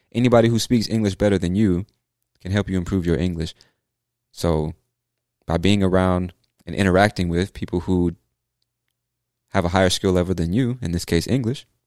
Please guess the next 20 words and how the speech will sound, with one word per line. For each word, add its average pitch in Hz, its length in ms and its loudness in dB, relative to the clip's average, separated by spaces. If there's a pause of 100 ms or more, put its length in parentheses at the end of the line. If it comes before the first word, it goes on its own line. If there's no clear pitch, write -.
(540)
you're 92 100 0
gonna 92 160 2
improve 92 280 0
your 95 120 2
English. 123 300 -6 (2750)
All 104 140 2
right, 78 240 0
cool. 87 220 0 (380)
All 127 100 6
right, 123 140 6
y'all, 120 160 6
I'm 123 80 2
about 123 120 4
to 104 60 -2
get 101 80 4
out 101 140 6
of 95 60 4
here, 98 120 4
man. 95 380 4 (240)
Um, 87 460 0